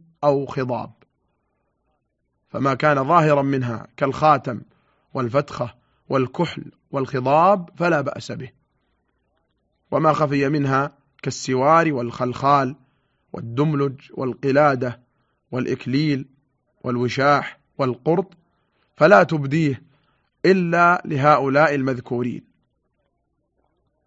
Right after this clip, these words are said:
وذكر الزينة دون مواقعها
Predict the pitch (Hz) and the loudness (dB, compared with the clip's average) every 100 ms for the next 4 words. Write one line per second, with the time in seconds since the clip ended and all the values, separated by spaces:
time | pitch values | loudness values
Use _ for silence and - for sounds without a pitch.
0 | _ _ _ _ _ _ _ _ _ - | _ _ _ _ _ _ _ _ _ -6
1 | 135 151 147 139 123 156 156 147 135 143 | -2 0 2 2 0 0 0 0 0 2
2 | 175 160 156 147 135 170 160 156 160 202 | 2 2 2 0 0 -2 -2 0 2 0